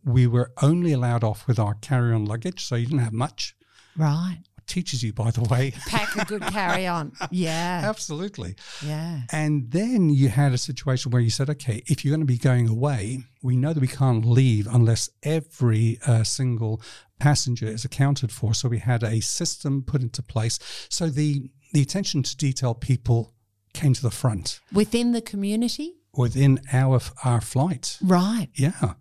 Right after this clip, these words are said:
Speaker 1: So they, they would, uh, put together systems. "Okay, uh, if you're gonna leave, uh, write yourself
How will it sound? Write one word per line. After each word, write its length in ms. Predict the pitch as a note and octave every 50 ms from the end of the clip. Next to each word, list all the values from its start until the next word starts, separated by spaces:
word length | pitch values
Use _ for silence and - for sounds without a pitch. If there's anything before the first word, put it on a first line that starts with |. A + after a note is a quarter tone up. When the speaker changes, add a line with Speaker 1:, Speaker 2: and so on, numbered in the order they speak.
| _ - - -
Speaker 1:
So 180 | - - - D#3
they, 220 | B2+ D3+ E3+ F3
they 240 | C3 A#2+ C#3+ F3 G3
would, 280 | F3+ D#3 B2+ A#2 -
uh, 200 | C#3+ C3 B2 B2
put 280 | A#2+ A#2 A2+ - D#3 -
together 280 | - - D3+ C3+ B2 B2
systems. 440 | - - D#3 - - - A2 A2+ -
"Okay, 260 | C#3+ - - C3 A#2 A#2+ - - - - _ -
uh, 80 | C3 - -
if 80 | C#3+
you're 80 | D#3+ D3
gonna 200 | E3+ D#3+ D3+ C3+
leave, 540 | A#2+ B2+ B2+ C#3 C3+ C3 B2+ B2+ B2+ - - - -
uh, 300 | B2 A#2 A#2 A#2 A#2 A2+ - -
write 440 | C3+ A#2+ B2+ C#3 D3 - - -
yourself 340 | C3+ - - - B2 A#2+ A2+